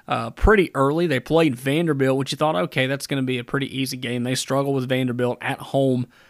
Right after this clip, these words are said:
They go to Bryant-Denny Stadium in Tuscaloosa, get waxed, and then they come back home against Florida, a team that was expected to win the S E C East, and it's still very early on. I still think the Gators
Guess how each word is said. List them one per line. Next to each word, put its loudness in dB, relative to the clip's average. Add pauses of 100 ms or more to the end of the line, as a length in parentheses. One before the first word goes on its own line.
(260)
They -2
go 2
to 0
Bryant-Denny 0
Stadium 2
in -4
Tuscaloosa, -2
get -10
waxed, -6 (340)
and 0
then 2
they -6
come 0
back 0
home 2
against -8
Florida, 2
a -2
team 2
that -2
was -8
expected -2
to 2
win 2
the -2
S -4
E -4
C -2
East, -2 (500)
and 0
it's -4
still 4
very 2
early 2
on. 2
I -2
still -2
think -2
the -12
Gators -4